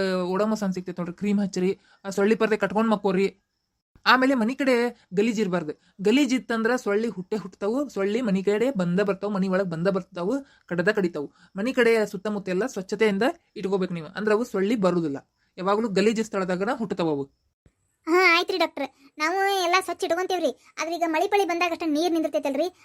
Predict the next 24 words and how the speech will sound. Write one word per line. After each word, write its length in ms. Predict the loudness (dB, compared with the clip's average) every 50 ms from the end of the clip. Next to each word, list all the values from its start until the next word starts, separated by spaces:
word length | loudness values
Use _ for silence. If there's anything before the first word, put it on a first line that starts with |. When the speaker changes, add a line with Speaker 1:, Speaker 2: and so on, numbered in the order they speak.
| _ -4 -2
Speaker 2:
ಅದ 80 | 0 0 2
ನೋಡ್ರಿ, 260 | 2 0 0 -2 -2
ಸ್ವಲ್ಪ 240 | -4 -4 -6 -6 -6 -6 -4
ಗಟ್ರದು 520 | -4 -4 -2 0 0 2 4 2 2 2
ಕಟ್ಕೊಂತಂದ್ರ 460 | -2 -4 -4 -4 -4 -2 -2 -2 -2 -2
ನೀರ್ 180 | -2 0 0 0
ನಿಂತು 160 | -2 -2 -4
ಬಿಡ್ತೈತಲ್ರಿ, 680 | -4 -4 -4 -4 -4 -4 -4 -6 -6 -8 _ _ _ -6
ಅದು 100 | -4 0
ಭಾಳ 200 | 2 2 2 2
ದಿನ 80 | 0 0 -2
ನಿಂತಂದ್ರ 300 | -2 -4 -4 -4 -4 -2
ಸೊಳ್ಳಿ 280 | 0 0 2 2 2
ಹುಟ್ಟೆ 240 | 0 -2 -4 -6 -4
ಹುಟ್ಟಿರ್ತಾವ್ರಿ. 680 | -4 -4 -6 -6 -6 -4 -4 -4 -6 -8 -12 _ -20 -10 -6
ನಾವು 380 | -4 -2 0 0 0 0 0 0
ನೆಗ್ಲೆಕ್ಟ್ 320 | 0 0 -2 -2 -2 0
ಮಾಡ್ಬಿಡ್ತೇವ್ರಿ, 520 | -2 0 0 -2 -2 0 0 2 2 0
ಸೊಳ್ಳಿ 240 | 0 0 0 2 2
ಬ್ಯಾಟ್ 220 | 2 2 0 0 0
ಅದು 120 | -2 -2
ತಂದೇ 220 | -2 0 0 0
ಬಿಡ್ರಿ 180 | 0 0 -2 -2
ನಾವು. 460 | 0 -2 -2 -2 -4 -8 _ _ _